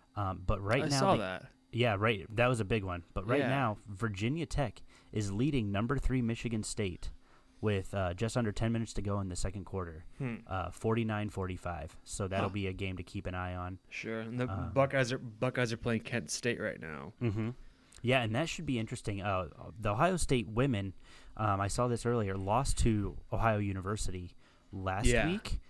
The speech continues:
Speaker 2: I think it was last week, two weeks ago, something like that, yeah.
Speaker 1: And, uh, that Ohio University women's team looks really, really
Speaker 2: Yeah,
Speaker 1: good
Speaker 2: they
Speaker 1: right
Speaker 2: do.
Speaker 1: now. Um, they're clicking on all cylinders.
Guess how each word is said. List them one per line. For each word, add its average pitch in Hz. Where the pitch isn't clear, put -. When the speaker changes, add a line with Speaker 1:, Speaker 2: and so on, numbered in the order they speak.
Speaker 2:
I 120
think 139
it -
was 120
last 113
week, 110
two 113
weeks 104
ago, 101
something 98
like 95
that, 117
yeah. 98
Speaker 1:
And, 113
uh, 101
that 120
Ohio 143
University 117
women's 104
team 90
looks 104
really, 98
really 95
Speaker 2:
Yeah, 113
Speaker 1:
good 101
Speaker 2:
they 104
Speaker 1:
right 101
Speaker 2:
do. 95
Speaker 1:
now. 87
Um, 101
they're 110
clicking 113
on 101
all 101
cylinders. 104